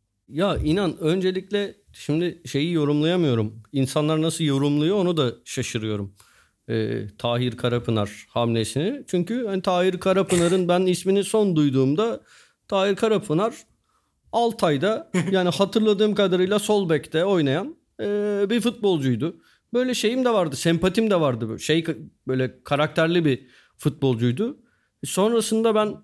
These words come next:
Speaker 1: hani teknik direktör, antrenörlük kariyerini pek takip edemedim. Ama buna böyle net yorumlar yapılması beni şaşırtıyor.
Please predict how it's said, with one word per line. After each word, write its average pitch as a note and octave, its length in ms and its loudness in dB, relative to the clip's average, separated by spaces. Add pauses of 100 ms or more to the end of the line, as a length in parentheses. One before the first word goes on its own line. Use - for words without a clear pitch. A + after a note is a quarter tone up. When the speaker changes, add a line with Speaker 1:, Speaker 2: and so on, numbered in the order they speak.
Speaker 1:
hani E3+ 200 0
teknik F#3 640 -2
direktör, E3 500 0
antrenörlük F3+ 760 0
kariyerini F3+ 440 2
pek G3+ 340 -2 (520)
takip D#3+ 360 2
edemedim. E3+ 540 0 (160)
Ama B3+ 360 0 (560)
buna D3+ 580 -4
böyle G#3 320 -2 (200)
net F#3+ 360 -2
yorumlar G3 420 -2
yapılması F#3 720 -4 (360)
beni E3+ 400 -4
şaşırtıyor. F3+ 640 -2